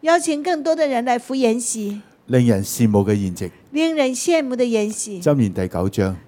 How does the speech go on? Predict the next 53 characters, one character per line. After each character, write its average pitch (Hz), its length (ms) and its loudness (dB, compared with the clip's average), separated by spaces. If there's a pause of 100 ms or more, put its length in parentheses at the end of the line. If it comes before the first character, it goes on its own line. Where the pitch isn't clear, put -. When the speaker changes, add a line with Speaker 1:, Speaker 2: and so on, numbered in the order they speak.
(220)
Speaker 1:
箴 339 200 0
言 262 200 -2
第 294 120 -6
九 233 260 -4
章。 185 300 -6
Speaker 2:
幫 175 180 6
助 131 100 6
我 110 120 6
哋 104 180 0
建 113 140 0
立 107 40 0
嘅 101 300 -2
一 - 20 0
個 113 120 -2
好 90 200 -4 (100)
豐 135 460 2
盛 90 220 -2
嘅 95 80 -4
智 92 260 -8
慧。 87 240 -4 (320)
Speaker 1:
幫 339 200 0
助 349 120 -2
我 294 60 2
們 254 160 -4
建 330 180 2
立 285 120 -4
一 - 20 -6
個 269 160 -4
很 208 340 -6
豐 359 240 -10
盛 349 160 -6
的 254 80 -4
智 254 220 -6
慧。 233 240 -8
Speaker 2:
唔 113 180 -4
單 143 200 4
止 123 140 -2
係 110 180 2
頭 82 240 -4
腦 85 240 -4
嘅。 87 120 -8 (140)
Speaker 1:
不 339 100 -8
單 359 240 0
單 349 160 2
是 339 140 -6
頭 226 240 -2
腦 208 320 -6
的。 135 100 -4
Speaker 2:
亦 123 60 2
都 156 180 4
係 131 100 10
情 85 300 -6
感 85 160 -10